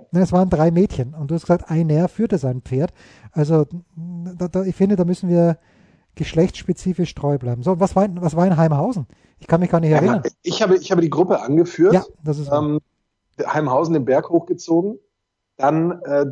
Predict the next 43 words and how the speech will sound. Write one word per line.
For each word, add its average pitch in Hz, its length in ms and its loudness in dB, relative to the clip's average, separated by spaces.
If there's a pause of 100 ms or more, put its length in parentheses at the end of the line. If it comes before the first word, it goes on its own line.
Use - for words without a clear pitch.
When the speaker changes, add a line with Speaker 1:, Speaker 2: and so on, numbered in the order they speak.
(340)
Speaker 2:
Hauptstraße 160 680 -2
durch, 170 640 0 (680)
bis, - 520 -6
äh, 156 340 0
wir 156 140 2
dann 143 240 0
links 139 380 2
abbiegen 160 380 0
konnten 175 400 -4
in 151 120 -4
den 139 120 0
Radweg. 139 500 0
Und 131 280 -8
da 147 300 0
wäre 147 260 2
natürlich 156 300 -4
die 135 120 -8
Schikane, 143 720 -2 (680)
ähm, 131 280 -2
die 131 80 2
Linkskurve 156 440 2
ist - 300 -4
gut 170 200 -2
und - 100 0
eng 160 220 -4
zu 175 100 -8
nehmen, 160 220 2
die 139 80 0
Rechtskurve 151 580 0
ist, - 460 -4
muss 156 200 -6
man 151 80 -8
ein 120 60 -8
bisschen 196 260 -4
ausholen, 135 640 2
weil, 131 480 2 (480)
ähm, 135 400 -2
da 135 120 -2
ein 139 220 -4
enormes 139 400 -2
Kiesloch 110 560 -4
sich - 300 -8
befindet. 104 480 -2